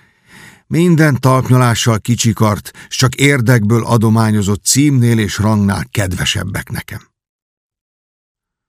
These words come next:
A retteget Sir Hugh megfordította lovát, s mikor elvágtatott az eleven fal, némán nyílt meg előtte, de ugyanolyan némán zárult be ismét, s továbbra is néma maradt.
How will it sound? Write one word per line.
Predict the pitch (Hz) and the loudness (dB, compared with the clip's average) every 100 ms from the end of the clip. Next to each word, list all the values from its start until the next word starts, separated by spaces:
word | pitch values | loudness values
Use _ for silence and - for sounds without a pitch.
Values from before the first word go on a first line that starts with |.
| _ _ _ _ _ | _ _ _ _ _
A | 151 | -2
retteget | 196 190 147 131 127 | -2 0 0 0 0
Sir | 147 139 120 | 2 2 2
Hugh | 135 123 | 2 2
megfordította | 123 - 110 95 101 98 104 95 - 98 | 2 0 -2 0 0 0 -2 -4 -6 -4
lovát, | 98 90 87 87 - - - - - - - _ _ - | -2 -2 -2 -4 -8 -20 -20 -18 -20 -20 -20 _ _ -2
s | |
mikor | 127 123 185 | 0 2 2
elvágtatott | 202 135 127 123 120 - | 2 0 2 2 2 0
az | 101 - | -4 0
eleven | 185 120 101 98 | 0 0 0 -2
fal, | - 139 135 | 0 0 2
némán | 107 90 92 87 | 2 0 -2 -2
nyílt | 92 98 95 | -2 -2 -2
meg | 104 101 | -2 -2
előtte, | - 104 98 - - 104 - - - | -2 -2 -2 -4 -6 -6 -6 -16 -4
de | 110 143 | 0 2
ugyanolyan | 170 143 131 127 131 | 4 4 2 2 2
némán | 127 110 104 104 104 | 2 2 2 0 0
zárult | 104 104 104 98 | 0 0 0 -2
be | 101 | -2
ismét, | 127 120 123 131 127 - | -2 0 0 0 -4 -18
s | - | -8
továbbra | - 123 101 101 120 | 0 2 2 0 0
is | 113 | 0
néma | 120 90 76 78 | 0 0 -2 -4
maradt. | 73 67 65 _ _ | -4 -6 -10 _ _